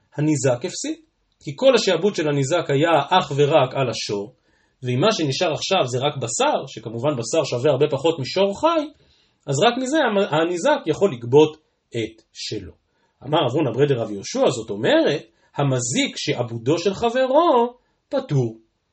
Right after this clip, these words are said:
כלומר, בעצם לניזק היה שעבוד גדול יותר, עד מלוא שוויו של השור, אבל ברגע שבא המזיק ושחט אותו, אז עכשיו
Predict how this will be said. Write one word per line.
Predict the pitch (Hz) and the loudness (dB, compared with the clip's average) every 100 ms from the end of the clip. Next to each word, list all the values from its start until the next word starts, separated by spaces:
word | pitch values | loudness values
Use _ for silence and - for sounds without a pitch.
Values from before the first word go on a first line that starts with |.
| _ _ | _ _
כלומר, | 139 131 | 0 0
בעצם | 143 220 277 277 202 156 | 0 2 0 2 2 2
לניזק | 143 139 127 208 202 | 2 2 2 2 2
היה | 151 180 | 2 2
שעבוד | 160 131 160 131 | 0 0 0 2
גדול | 139 123 113 | 2 2 -2
יותר, | 104 - 95 - _ _ _ 165 | -6 -10 -14 -14 _ _ _ 2
עד | 175 147 | 2 4
מלוא | 156 151 180 | 4 4 4
שוויו | 185 151 131 143 151 | 4 0 0 2 2
של | 143 123 | 0 -2
השור, | 120 110 101 123 _ _ _ - | -4 -6 -6 -8 _ _ _ -10
אבל | 113 113 | -8 -2
ברגע | 123 170 | 0 0
שבא | 147 131 143 | -2 0 0
המזיק | 147 139 196 | 0 -2 -4
ושחט | 202 226 226 330 349 | -4 -4 -2 -2 -2
אותו, | 330 233 226 - _ _ _ 180 | 0 0 0 -6 _ _ _ -6
אז | 202 | -4
עכשיו | 196 | 2